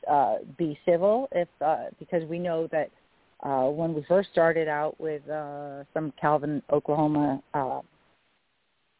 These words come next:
e-, exposing that it was very uncivil. So let's just remember that we all have a right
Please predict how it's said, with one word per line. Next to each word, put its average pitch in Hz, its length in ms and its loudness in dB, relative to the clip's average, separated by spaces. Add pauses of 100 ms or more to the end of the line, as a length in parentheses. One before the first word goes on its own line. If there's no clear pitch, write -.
(640)
e-, 160 80 4 (120)
exposing 156 800 0
that 156 260 -2
it 151 280 0
was 160 240 -2
very 165 220 2
uncivil. 147 640 -4
So 156 100 2
let's 160 260 -2
just - 180 -8
remember 151 500 -4
that 143 180 -6 (520)
we 160 160 2
all 170 220 4
have 143 440 -4
a 156 80 -6
right 143 380 -4